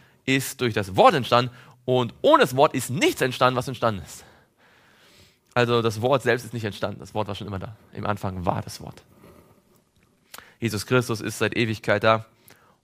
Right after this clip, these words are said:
und er ist wahrer Gott. Und er hat alles geschaffen. Und weil er alles geschaffen hat, ist er, ist er es auch, der alles erhält. Er hat diese Aufgabe nicht an jemanden delegiert. Gesagt, „Ich habe das geschaffen, aber den und den Part des Universums,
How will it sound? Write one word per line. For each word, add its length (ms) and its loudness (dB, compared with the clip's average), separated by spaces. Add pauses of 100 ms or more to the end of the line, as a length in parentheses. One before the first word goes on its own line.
und 280 -4
er 140 2
ist 220 -8
wahrer 300 0
Gott. 240 -4 (380)
Und 260 -2
er 140 6
hat 180 2 (300)
alles 420 6
geschaffen. 520 -6 (680)
Und 160 -2
weil 140 8
er 220 0
alles 280 4
geschaffen 380 2
hat, 180 0 (440)
ist 240 -2
er, 260 6
ist 300 -4
er 160 6
es 100 2
auch, 120 0
der 260 0
alles 260 0
erhält. 380 -6 (540)
Er 100 6
hat 80 6
diese 180 4
Aufgabe 320 4
nicht 120 -2
an 80 -2
jemanden 340 0
delegiert. 500 2 (560)
Gesagt, 200 -4
„Ich 80 -8
habe 80 -4
das 140 -6
geschaffen, 380 2 (200)
aber 240 4
den 240 0
und 120 -4
den 200 -2
Part 320 0
des 120 -6
Universums, 580 2